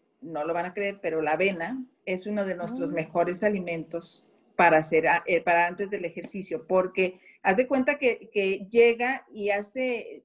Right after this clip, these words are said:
Speaker 1: te da el, el, la energía que necesitas, y es una energía a corto plazo,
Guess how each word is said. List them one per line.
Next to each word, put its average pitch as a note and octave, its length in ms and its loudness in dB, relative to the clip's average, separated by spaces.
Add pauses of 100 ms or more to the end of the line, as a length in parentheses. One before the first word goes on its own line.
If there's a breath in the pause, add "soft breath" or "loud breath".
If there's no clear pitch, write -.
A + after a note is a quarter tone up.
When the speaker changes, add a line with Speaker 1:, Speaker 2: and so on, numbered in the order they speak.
Speaker 1:
te G3+ 140 -2
da G#3+ 260 0
el, G3+ 420 -6
el, G#3 120 -8
la G3+ 80 -2
energía G#3 520 -4
que B3+ 100 -6
necesitas, G#3+ 500 -8
y G#3+ 60 2
es G#3+ 100 0
una D4 140 0
energía B3 380 -2
a B3 60 -6
corto A3+ 300 -4
plazo, G#3+ 460 -2